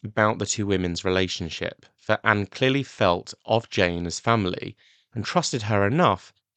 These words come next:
to play a role in helping to uncover a problem in the royal marriage. This shows a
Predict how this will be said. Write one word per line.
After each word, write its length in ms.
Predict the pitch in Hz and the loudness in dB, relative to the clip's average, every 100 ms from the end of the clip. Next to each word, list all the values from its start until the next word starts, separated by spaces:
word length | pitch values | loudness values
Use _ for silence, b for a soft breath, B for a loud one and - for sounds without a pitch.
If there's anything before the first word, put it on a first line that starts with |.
| - | -8
to 80 | 120 | -2
play 220 | 110 101 | 2 2
a 80 | 104 | 4
role 380 | 185 165 98 | 6 6 4
in 100 | 98 | -2
helping 320 | 98 104 113 104 | -4 -4 -4 -4
to 120 | 101 | -2
uncover 480 | 98 - 180 107 95 | -2 -2 0 0 0
a 60 | 107 | -2
problem 540 | - 123 104 92 95 b b _ | -2 0 0 -2 -4 b b _
in 120 | 98 | -2
the 80 | 98 | 0
royal 280 | 95 87 85 | 0 0 0
marriage. 640 | 104 139 104 - - - _ _ _ _ - | 2 4 2 0 -10 -14 _ _ _ _ -6
This 120 | 214 | -4
shows 260 | - 220 | 0 0
a 100 | 196 | 0